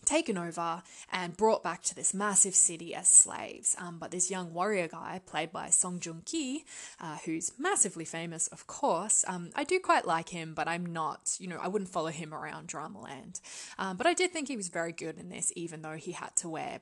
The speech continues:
bright purple lipstick the entire time, which was pretty fucking weird. But other than that, it was good. Um, so I did enjoy seeing him, you know, this young warrior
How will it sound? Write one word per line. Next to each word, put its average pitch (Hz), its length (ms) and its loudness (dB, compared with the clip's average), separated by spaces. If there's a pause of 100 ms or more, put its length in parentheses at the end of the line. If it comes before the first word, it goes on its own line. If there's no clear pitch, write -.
bright - 260 -8
purple 151 300 -10
lipstick - 480 -4
the 175 120 -10
entire 160 360 -8
time, 151 380 -12
which - 200 -12
was - 300 -6 (600)
pretty 254 180 -8
fucking 294 300 -6
weird. 311 360 -4
But - 120 -8
other 269 180 2
than 202 120 0
that, 247 300 0
it 220 60 -6
was 240 180 -4
good. - 380 -10 (500)
Um, 180 460 0
so 285 140 4
I 262 80 2
did 339 200 0
enjoy 196 340 0
seeing 175 460 6
him, 160 420 -8
you 165 120 -10
know, 156 100 -10
this 170 240 0
young 160 180 -8
warrior 160 560 -4